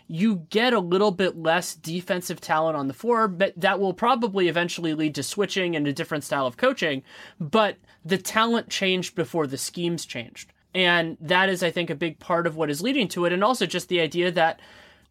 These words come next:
I think back, you, it's great that you brought up Tony Allen, because I think one of the elements that crystallized this for a lot of front offices was the Warriors-Grizzlies series in twenty fifteen, when the Warriors decided to put Andrew Bogut on Tony Allen because he can't shoot,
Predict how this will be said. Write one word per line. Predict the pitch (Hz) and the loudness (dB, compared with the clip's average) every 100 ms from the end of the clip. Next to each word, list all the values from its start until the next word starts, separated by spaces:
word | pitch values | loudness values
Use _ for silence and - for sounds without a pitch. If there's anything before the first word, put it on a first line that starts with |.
| - | 0
I | 190 | 0
think | 226 208 | 2 2
back, | 196 202 | 2 2
you, | 190 | 0
it's | 160 - | -2 0
great | 208 208 | 0 2
that | |
you | 185 | 0
brought | 185 170 | 2 2
up | 165 | 2
Tony | 170 147 | -4 0
Allen, | 180 254 160 | 2 4 2
because | 147 160 | 0 -2
I | 156 | 0
think | 202 185 | 0 0
one | 170 185 | 0 2
of | 180 | 2
the | 170 160 151 143 _ - | 0 0 0 -4 _ 0
elements | 175 220 185 - | 2 4 2 0
that | 160 | -4
crystallized | - 220 196 165 143 | -2 -2 2 2 2
this | 160 147 | -2 -6
for | - 156 | -4 0
a | |
lot | 147 156 | 2 2
of | 147 135 - _ | 2 -4 -12 _
front | _ - 156 | _ 0 2
offices | 190 269 175 147 143 - - - - | 2 2 -2 -2 -4 -6 -18 -20 -2
was | 175 180 175 | 2 2 2
the | 190 | 2
Warriors-Grizzlies | 170 175 196 196 - 190 185 170 | 4 4 4 2 0 0 0 -2
series | - 151 147 147 | -2 -4 -2 -2
in | 151 | -4
twenty | - 151 | -4 -4
fifteen, | 147 143 - 208 147 - _ _ _ _ | -2 -6 -6 -6 -6 -6 _ _ _ _
when | 170 185 175 170 156 | 0 2 2 0 -2
the | 165 | 0
Warriors | 175 196 208 170 | 2 4 2 0
decided | 175 - 175 170 | -4 0 0 -2
to | 151 | -8
put | - 180 165 | -2 0 0
Andrew | 170 180 180 160 | 0 0 0 0
Bogut | 170 190 156 135 - _ _ 160 | 2 2 2 0 -4 _ _ 2
on | 170 165 | 2 2
Tony | 160 175 156 | 0 0 2
Allen | 170 202 156 139 135 | 4 4 2 0 -4
because | 170 151 156 | -4 -2 -2
he | 160 | -2
can't | 151 185 151 | 0 0 0
shoot, | - 240 160 151 | -2 0 0 -2